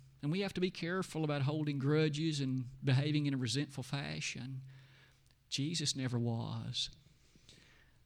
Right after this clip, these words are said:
At the very bottom of that slide, we find highlighted in the Scriptures verses like these.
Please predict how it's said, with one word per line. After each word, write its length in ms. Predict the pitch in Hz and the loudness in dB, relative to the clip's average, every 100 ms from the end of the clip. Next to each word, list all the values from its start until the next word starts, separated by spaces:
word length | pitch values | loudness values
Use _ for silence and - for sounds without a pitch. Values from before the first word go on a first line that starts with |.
| - - - | -20 -12 -6
At 120 | 131 | 0
the 60 | |
very 160 | 135 151 | 4 4
bottom 320 | 139 151 147 | 6 6 4
of 60 | 139 | 2
that 160 | 139 | 0
slide, 680 | 131 135 143 143 123 127 127 - - - - - - - | -4 -4 -4 -8 -10 -12 -14 -16 -20 -20 -20 -20 -12 -2
we 120 | 170 | -2
find 380 | - 165 180 147 | 2 2 2 2
highlighted 540 | 170 170 160 165 170 | 0 0 0 -2 -2
in 120 | 160 | -2
the 60 | 147 | -2
Scriptures 600 | - 170 175 - 139 123 | 0 0 0 -2 -6 -4
verses 440 | 139 147 - 127 | -2 -2 -2 -4
like 240 | 131 131 123 | -4 -6 -4
these. 760 | 131 131 120 127 131 131 - | -4 -4 -8 -10 -10 -8 -8